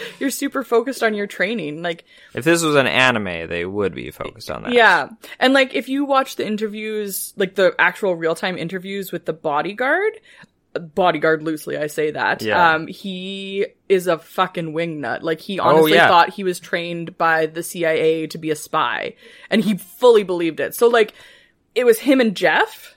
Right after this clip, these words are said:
Speaker 2: Mm-hmm.
Speaker 1: who did the attack. So I'm like, I don't know. Like, I don't know if she knew.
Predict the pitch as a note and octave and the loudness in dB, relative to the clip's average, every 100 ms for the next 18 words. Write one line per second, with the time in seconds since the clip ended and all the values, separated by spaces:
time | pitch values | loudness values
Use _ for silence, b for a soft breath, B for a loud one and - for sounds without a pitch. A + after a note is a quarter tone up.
0 | _ - G3 A3 C4 A#3+ A#3+ B3 B3+ C4 | _ -18 -10 -6 -6 -6 -6 -6 -4 -2
1 | D4 F4+ - A#3+ A#3+ A3+ A3+ G#3+ - - | -2 -4 -2 2 2 4 2 0 -10 -8
2 | G#4+ G#4+ F3+ G3 A3 C4 B3 C#4+ G#4+ - | -2 2 2 2 0 0 -2 -2 -4 -8
3 | - G3 F3 F3 E3 D#3+ _ _ _ _ | -10 -8 -6 -6 -8 -8 _ _ _ _
4 | _ _ _ F#3 F#3 F3 E2+ - - | _ _ _ -10 -6 -4 -6 -12 -18